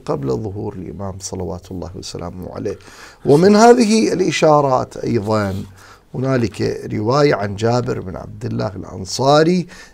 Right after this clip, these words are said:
عن النبي صلى الله عليه وآله وسلم في البحار، قال صلى الله عليه وآله وسلم: "منا مهدي هذه الأمة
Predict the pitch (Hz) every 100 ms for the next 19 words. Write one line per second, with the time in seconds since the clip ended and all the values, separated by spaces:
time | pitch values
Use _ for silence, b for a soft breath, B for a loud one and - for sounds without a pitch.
0 | B 92 110 101 95 95 117 147 123 -
1 | 95 101 98 101 95 98 98 95 107 110
2 | 113 107 95 98 95 147 151 160 147 -
3 | 107 110 - 120 113 101 - b b b
4 | b - 160 165 127 113 - 107 139 139
5 | 120 120 98 101 98 117 - 92 104 117
6 | 117 110 107 98 101 98 - 107 117 147
7 | 156 143 b b b b b 110 135 165
8 | 151 127 110 101 101 104 110 104 92 101
9 | 113 165 143 117 107 107 139 151 147 139
10 | 143 127 - 139 110 92 92